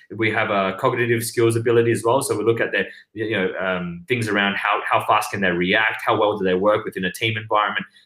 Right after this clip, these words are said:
Based on all that, we then decide whether we wanna move them forward.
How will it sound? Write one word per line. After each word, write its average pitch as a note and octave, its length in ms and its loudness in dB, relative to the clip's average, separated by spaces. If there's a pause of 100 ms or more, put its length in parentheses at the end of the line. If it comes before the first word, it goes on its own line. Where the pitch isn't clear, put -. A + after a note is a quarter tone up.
(120)
Based F3+ 260 2
on E3+ 100 2
all A#2+ 220 2
that, B2 320 0 (180)
we A#2 180 4
then A#2 220 4
decide G#2+ 460 2
whether G#2 160 2
we G2 160 0
wanna F#2+ 200 -2
move F#2 280 -2
them F#2 140 -6
forward. F2 360 0